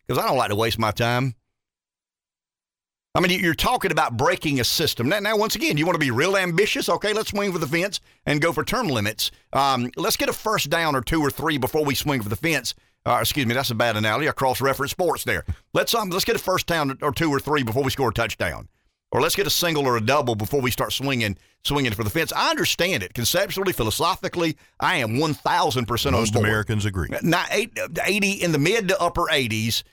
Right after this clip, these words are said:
Speaker 1: and at times in American history, it's been ninety percent of the American public believe we should have term limits.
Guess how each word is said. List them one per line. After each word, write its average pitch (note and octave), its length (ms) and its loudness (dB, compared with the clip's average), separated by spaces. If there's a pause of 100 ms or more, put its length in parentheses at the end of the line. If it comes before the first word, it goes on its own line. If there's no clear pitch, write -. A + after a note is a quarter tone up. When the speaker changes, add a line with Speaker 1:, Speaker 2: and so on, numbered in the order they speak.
(160)
Speaker 1:
and E3 260 0
at C#3 100 -4
times A3 440 0
in D3+ 80 0
American C3+ 300 2
history, B2 340 0
it's G#2 80 -4
been A#2 260 0
ninety F3 320 0
percent B2 500 0 (240)
of B2 120 0
the A#2+ 100 0
American D#3+ 400 2
public C3 420 0
believe A#2 720 0 (220)
we C3+ 140 2
should B2 160 2
have A#2+ 120 2
term A#2 200 0
limits. D2+ 400 -6